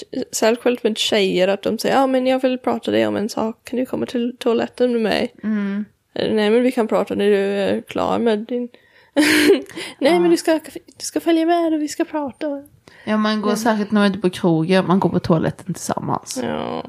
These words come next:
Speaker 2: Ja.
Speaker 1: det är så äckligt.
Speaker 2: Ja, nej, men det gjorde jag alltid. Nu, jag går inte på krogen längre, men förr, ja, men då är ju, det hade jag ingen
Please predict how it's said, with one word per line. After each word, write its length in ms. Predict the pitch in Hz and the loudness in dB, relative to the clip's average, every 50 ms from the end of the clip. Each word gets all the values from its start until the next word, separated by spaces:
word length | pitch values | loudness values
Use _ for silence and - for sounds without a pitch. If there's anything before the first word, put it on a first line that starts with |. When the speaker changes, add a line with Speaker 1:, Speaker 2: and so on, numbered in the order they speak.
| - | -2
Speaker 2:
Ja. 60 | - 185 180 175 180 | 0 2 2 2 2
Speaker 1:
det 60 | 208 | 0
är 40 | - | -2
så 120 | - 247 | -2 -4
äckligt. 680 | 214 226 220 - - - 247 240 233 - - - - - - - - - _ _ - - | -4 -4 -6 -10 -8 -6 -6 -6 -6 -8 -14 -20 -20 -20 -20 -20 -20 -20 _ _ -6 -2
Speaker 2:
Ja, 140 | 214 226 | -2 0
nej, 120 | 240 262 269 | 2 2 0
men 160 | 277 285 277 | 0 2 2
det 120 | 277 277 285 | 4 4 4
gjorde 260 | 285 285 269 220 208 | 4 2 2 2 0
jag 100 | 190 185 | 2 2
alltid. 300 | 202 185 - - 220 214 202 | 0 0 -2 -4 -4 -2 0
Nu, 80 | 220 220 | 0 2
jag 140 | 220 220 214 | 2 2 2
går 120 | 233 240 | 2 2
inte 120 | 247 240 - | 0 0 0
på 100 | 190 185 | -2 -2
krogen 420 | - - 185 196 185 185 190 196 | 0 0 2 2 2 2 0 0
längre, 300 | 196 190 180 - - 185 | 0 0 -2 -2 -2 0
men 180 | 185 180 180 185 | 0 0 0 0
förr, 340 | - 208 185 185 185 185 180 | 2 2 4 4 4 2 2
ja, 240 | 180 123 214 196 | 0 0 0 0
men 180 | 196 202 214 214 | 0 0 0 2
då 100 | 214 214 | 2 2
är 200 | 202 190 185 - | 2 2 2 0
ju, 100 | - - - - - | -2 -6 -6 -8 -4
det 120 | 190 196 | -2 -2
hade 220 | 202 185 185 190 196 | -2 -2 -2 -4 -4
jag 160 | - - 202 | -6 -6 -6
ingen 200 | 196 190 95 - | -6 -8 -10 -12